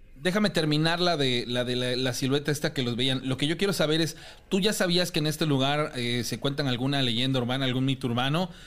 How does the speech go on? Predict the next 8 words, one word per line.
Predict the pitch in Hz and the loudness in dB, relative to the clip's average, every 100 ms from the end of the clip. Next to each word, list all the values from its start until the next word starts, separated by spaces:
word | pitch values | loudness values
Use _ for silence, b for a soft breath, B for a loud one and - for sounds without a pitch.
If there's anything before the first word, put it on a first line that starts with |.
| B | B
o | - | -4
fue | 127 147 | 0 2
algo | 151 156 | 2 2
que | 151 | 0
esporádicamente | 127 - 131 139 135 131 131 147 131 | -4 -2 -2 0 -2 -2 0 0 0
por | - 127 120 | 0 -2 -2
circunstancias | - 127 - 123 - 147 147 143 131 B B B B | 0 0 2 -2 0 0 2 0 -2 B B B B
al, | 107 117 | -4 -4